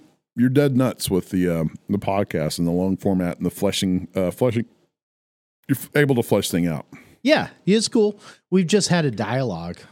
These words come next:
Speaker 1: Mm-hmm.
Speaker 2: Okay, so what's a dialogue? Uh,
Speaker 1: <sighs>
Speaker 2: to the best of, and, and Vervaeke defines this.
Speaker 1: Okay.
Speaker 2: So a dialogue is where two people talk and,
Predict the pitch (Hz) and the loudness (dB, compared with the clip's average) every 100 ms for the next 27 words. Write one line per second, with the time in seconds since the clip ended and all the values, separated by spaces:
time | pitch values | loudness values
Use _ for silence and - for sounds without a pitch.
0 | - 90 104 - 127 110 117 107 139 120 | -6 -2 -2 -2 -4 -2 -2 0 0 2
1 | 147 143 104 104 113 92 67 87 - _ | 2 0 -2 0 -2 -4 -8 -12 -14 _
2 | _ _ _ _ _ _ _ - 135 139 | _ _ _ _ _ _ _ 0 2 2
3 | 120 - 147 196 160 165 156 - 143 - | 0 -4 0 0 2 2 2 2 -2 -4
4 | - 175 165 175 185 180 131 156 135 165 | -2 0 0 0 2 2 2 2 4 2
5 | 156 139 113 - 120 113 95 69 - - | 2 -2 -2 -2 -2 -2 -4 -8 -8 -8
6 | 90 85 92 104 110 _ _ - 123 120 | -6 0 0 0 -4 _ _ -4 0 2
7 | 110 - - _ 117 123 156 185 151 127 | 0 -4 -16 _ -2 2 4 4 2 0
8 | 123 113 101 - 123 131 120 107 101 - | 0 0 -2 -4 0 2 2 -2 -6 -18
9 | - - 165 175 160 135 107 - _ _ | -6 0 2 2 0 -2 -2 -8 _ _
10 | _ _ - - 147 92 82 - - _ | _ _ -10 -2 -2 -2 -6 -12 -20 _
11 | _ _ _ _ 135 131 120 120 113 110 | _ _ _ _ -4 -2 0 -2 -4 -8